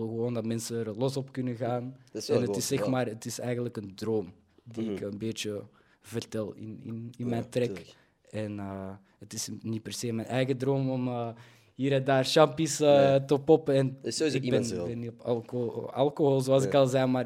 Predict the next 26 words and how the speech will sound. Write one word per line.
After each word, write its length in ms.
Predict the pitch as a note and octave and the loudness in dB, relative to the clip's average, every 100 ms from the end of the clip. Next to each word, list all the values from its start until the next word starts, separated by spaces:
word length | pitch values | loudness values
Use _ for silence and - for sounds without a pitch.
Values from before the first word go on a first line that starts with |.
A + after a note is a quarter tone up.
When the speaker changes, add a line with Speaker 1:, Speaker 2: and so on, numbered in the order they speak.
| A2+ | -4
Speaker 1:
inderdaad, 420 | B2+ A#2+ A#2+ C#3 | -6 -4 -4 -4
het 100 | - | -8
is 120 | A#2 | -4
sowieso 320 | - C#3+ B2+ A2 | 4 4 4 0
iemand 320 | D3+ D#3+ D#3 | 2 2 2
zijn 180 | C#3 B2 | -2 -2
droom. 300 | B2 C3+ C3+ | 0 -2 -4
En, 200 | A#2 A#2 A2+ | -6 -6 -6
eh, 200 | G#2+ G#2 A2 - | -6 -10 -14 -8
Speaker 2:
Maar 120 | B2 | 0
ik 60 | C3+ | 4
denk 200 | C#3+ C#3 | 4 6
dat 300 | B2+ B2 A2 - | 6 6 2 -4
champies 720 | - - C#3 C#3 C3 C3 - - - | -8 -2 -2 -2 -4 -4 -4 -6 -6
in 120 | A#2 | -2
Marbella 680 | G#2+ G#2 A#2 B2 B2 C3 - | -2 0 4 6 4 0 -12
klinkt 280 | - C3 G#2 | -4 -2 0
beter 380 | A2+ B2 A#2+ A2 | 2 2 0 -2
dan 340 | G#2+ G#2 G2+ G2 _ _ _ | 0 0 -2 -10 _ _ _
fucking 320 | - A#2 A2+ - | -6 -4 -4 0
Capri 280 | A2+ A2+ | 0 0
Sun 220 | G#2 A2+ G#2 | -4 -4 -4
en 120 | G2+ | -4
Merksem 460 | G#2+ A2 - F#2 | -4 -4 -6 -10
of 100 | F#2 - | -10 -12
zo. 200 | F2 | -14